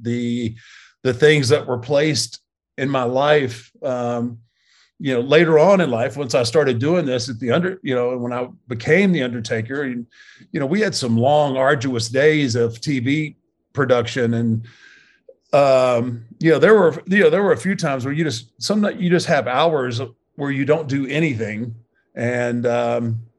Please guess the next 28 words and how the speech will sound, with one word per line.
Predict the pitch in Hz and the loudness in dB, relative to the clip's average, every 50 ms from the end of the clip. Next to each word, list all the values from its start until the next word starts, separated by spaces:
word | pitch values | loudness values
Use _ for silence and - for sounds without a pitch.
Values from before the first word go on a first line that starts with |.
| _ _ _ _ - | _ _ _ _ -12
I, | - 127 127 | -10 -10 -8
on | - - - 147 143 - 170 143 135 143 | -8 -6 -6 -4 -4 0 0 0 2 4
more | 170 208 226 226 | 6 6 6 6
than | 208 180 | 6 4
one | 160 175 196 190 | 4 2 2 2
occasion, | 185 190 180 180 190 196 170 151 147 143 | 0 0 0 0 0 0 0 -2 -2 -2
I | 135 147 | -4 -4
may | 156 147 156 165 170 165 | -2 -2 0 0 2 2
or | 156 147 | 2 2
may | 135 139 147 147 | 0 -2 -4 -4
not | 143 139 143 147 147 | -4 -2 -2 -2 -2
have | 139 135 123 113 113 _ | -2 -2 -4 -6 -10 _
pulled | - 151 139 135 127 | -8 -6 -4 -2 0
out | 139 135 135 135 | 2 2 2 2
a, | 131 120 113 113 117 _ - | 2 0 -2 -4 -8 _ -8
you | 147 | -6
know, | 139 120 110 | -4 -4 -4
a | 110 | -4
casket | 110 - 156 151 151 147 - - 127 127 127 | -2 -2 0 0 0 0 -2 -4 -6 -6 -6
and | - 113 | -6 -8
took | 113 156 123 | -6 -6 -6
a | 123 | -4
little | 131 135 123 120 | -4 -4 -4 -4
nap | 120 123 131 139 139 135 - | -4 -2 -2 -2 -2 -2 -4
in | 135 120 | -4 -6
there | 123 123 120 120 120 120 120 113 | -4 -4 -4 -6 -4 -4 -4 -4
and, | 110 113 113 117 | -4 -4 -4 -4
um, | 113 113 113 110 110 | -4 -6 -6 -6 -6